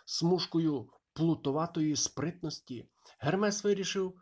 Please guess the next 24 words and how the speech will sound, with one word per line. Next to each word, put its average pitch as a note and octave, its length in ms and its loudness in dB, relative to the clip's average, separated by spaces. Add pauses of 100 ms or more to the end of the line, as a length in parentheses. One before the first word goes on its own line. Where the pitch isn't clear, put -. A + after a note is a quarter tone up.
(480)
підзадорити D3 760 0
Зевса, G#2 580 -8
сказавши D#3+ 560 -2
йому, F3 280 0
щоб C#3+ 320 -6
він, G3+ 380 -2 (180)
Зевс, A#2+ 420 -4
робив, B2+ 320 -4 (440)
коли G3 240 0
б D#3+ 100 -4
був F#3+ 220 -4
людиною G#3 580 0
з F3+ 120 -6
її G#3 200 -8
багатьма G3 460 -2
проблемами G#3 600 0
на G3+ 100 0
землі. F3 480 -6 (760)
І F#2 160 -8
хитрий C#3+ 580 -6
бог D3+ 320 -6
торгівлі D#3 760 -4 (260)
не A#2+ 200 0
помилився. B2+ 800 -4